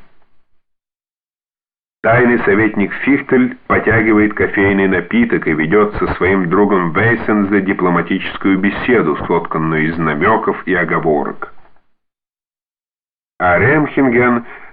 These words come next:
вымещает на Зюссе свою обиду на герцогиню,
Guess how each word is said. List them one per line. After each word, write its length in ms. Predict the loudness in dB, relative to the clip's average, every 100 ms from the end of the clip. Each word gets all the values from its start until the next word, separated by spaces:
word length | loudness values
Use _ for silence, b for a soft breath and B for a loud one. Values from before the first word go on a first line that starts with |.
| -6
вымещает 920 | -2 0 0 0 0 2 2 0 0
на 180 | 0 0
Зюссе 460 | 0 0 0 -2 -4 -2
свою 320 | 0 2 2
обиду 400 | 2 0 0 0
на 120 | 0
герцогиню, 920 | 0 -2 -4 -4 -2 0 0 0 -4